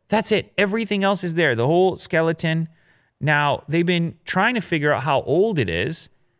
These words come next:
and they were trying to, you know, uh, gather whatever information they could. Fifty thousand, seven thousand years is a long time.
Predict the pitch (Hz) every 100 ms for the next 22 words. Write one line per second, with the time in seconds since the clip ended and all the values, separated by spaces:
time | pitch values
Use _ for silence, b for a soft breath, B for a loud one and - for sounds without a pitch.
0 | _ 143 139 147 147 190 190 170 175 180
1 | 98 - - - - 123 143 143 127 131
2 | 135 131 131 123 135 - 110 185 147 156
3 | 139 139 131 - - 131 120 139 131 123
4 | 147 127 113 113 113 170 151